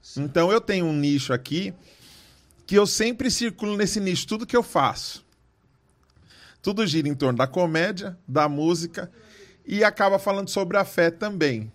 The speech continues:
Speaker 2: né? Então, é, pode ser que é um nicho mais aberto, porque eu falo de muitas coisas,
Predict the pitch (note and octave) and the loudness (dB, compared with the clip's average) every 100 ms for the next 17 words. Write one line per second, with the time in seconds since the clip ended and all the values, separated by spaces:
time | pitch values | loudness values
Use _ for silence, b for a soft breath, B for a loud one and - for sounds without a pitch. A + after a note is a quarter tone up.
0 | _ _ - A2+ A#2 A#2 - C3+ D3 F#3 | _ _ -8 -4 -2 -4 -6 -8 2 4
1 | G3+ G#3+ - E3+ - C3+ F#3+ G3+ F#3+ F3 | 4 2 2 4 4 2 2 2 0 0
2 | E3 D3 C#3 C3+ C#3 B2+ B2 B2+ F3 D3 | -2 -2 -2 -2 -2 0 2 2 0 2
3 | C#3 D3 E3+ C#3 C#3+ C3+ C#3 B2+ B2+ C3+ | 2 2 -2 -8 -6 -2 0 0 -2 -4
4 | C3+ F3+ F#3 D3+ - - A#2+ B2 D#3+ G3 | -4 -4 -4 -4 -6 -6 -2 0 0 -4
5 | - | -10